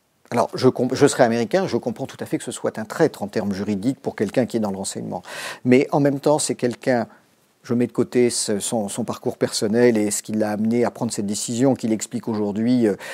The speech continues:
euh, d'une manière peut-être un peu circonstanciée. Mais Snowden est supérieurement utile. Le fait que, euh, nous n'ayons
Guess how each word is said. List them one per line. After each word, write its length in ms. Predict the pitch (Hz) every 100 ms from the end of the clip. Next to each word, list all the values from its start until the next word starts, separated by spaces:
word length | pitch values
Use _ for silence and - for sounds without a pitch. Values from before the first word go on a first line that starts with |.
| - -
euh, 260 | 107 98
d'une 200 | 98 110
manière 360 | 107 107 123 110
peut-être 380 | - 110 131 131
un 40 |
peu 120 | 113
circonstanciée. 720 | 120 - - 107 107 - - - - - -
Mais 240 | 131 120 - - -
Snowden 400 | - 127 139 123
est 40 |
supérieurement 600 | - - 107 104 104 110
utile. 340 | 120 147 113 - _ _ _ _ _ _ _ _ _ _ _ - - -
Le 120 | 139
fait 400 | 139 160 143 -
que, 340 | - 135 120 -
euh, 400 | 131 120 113 110 127
nous 160 | 131
n'ayons 400 | 131 131 127 131